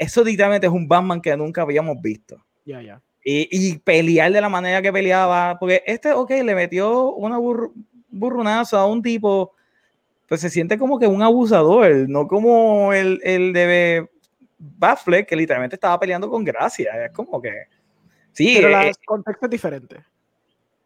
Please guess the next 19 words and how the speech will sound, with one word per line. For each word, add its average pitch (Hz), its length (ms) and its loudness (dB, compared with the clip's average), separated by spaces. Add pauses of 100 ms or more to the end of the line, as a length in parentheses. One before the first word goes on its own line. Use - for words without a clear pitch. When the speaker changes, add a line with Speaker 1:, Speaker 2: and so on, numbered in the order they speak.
(640)
Speaker 1:
Ay, 185 360 -10
no, 214 500 -4
que 190 100 -2
sé, 180 320 0
sé 175 160 -4
que 185 100 -4
es 196 100 -6
diferente, 202 880 -2
pero 147 180 2
lo 156 100 2
que 147 120 2
voy 156 240 2
es 208 160 -2
que 156 320 -2
yo 156 180 -2
siento 190 540 2
que 147 320 2
estoy 156 420 0
viendo, 175 840 0